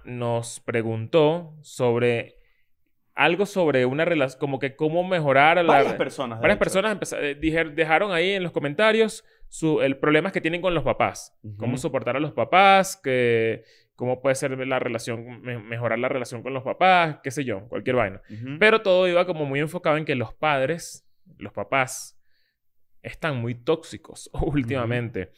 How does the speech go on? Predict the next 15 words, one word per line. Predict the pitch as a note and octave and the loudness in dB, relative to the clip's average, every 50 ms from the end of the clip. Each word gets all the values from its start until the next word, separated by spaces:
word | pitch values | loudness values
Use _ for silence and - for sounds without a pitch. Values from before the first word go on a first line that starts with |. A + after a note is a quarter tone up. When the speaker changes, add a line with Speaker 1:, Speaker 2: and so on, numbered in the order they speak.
| _ _ _ _ _ - | _ _ _ _ _ 0
Speaker 1:
Eh, | A#2+ A2+ A#2 A#2+ A#2 A2+ A2 A2 A2 G#2+ G#2+ G#2 G2+ G2+ F#2+ - - _ _ _ _ _ _ _ _ - | 2 4 6 8 8 6 6 6 4 4 2 2 0 -2 -4 -8 -12 _ _ _ _ _ _ _ _ -20
yo | A#2 A2+ A2 C#3 C3+ C#3+ D3 - | -14 -4 0 4 6 6 4 4
puse | - D3 - F3+ | 2 -2 -2 0
el | E3 | 0
ejemplo, | E3 F3 E3+ D3 C3 D3 D3 | 2 2 2 0 2 2 2
lo | C3 | 2
voy | A2 G#2+ | 4 4
a | A2 | 4
repetir | A#2+ C3+ - A#2+ - A2 A2 | 2 2 -2 -2 -2 -2 -2
aquí | A#2 - - C#3 | -2 -2 -2 -4
en, | C3 C3+ C#3 B2+ | -4 -4 -6 -8
en | - C3+ C#3 C3+ B2+ | -8 -8 -8 -6 0
Patreon. | - D3 B2+ A2+ - B2+ D3 D#3 _ _ _ _ _ _ _ _ _ _ _ _ _ _ - | 0 0 0 0 -2 -8 -10 -10 _ _ _ _ _ _ _ _ _ _ _ _ _ _ -10
Yo | A2+ G#2 A2 | -4 -2 -2
tuiteé | G#2+ C3+ C#3 C#3+ D3 E3 C#3+ B2 C#3 C3+ - | -2 -2 -4 -2 0 0 2 2 0 -4 -8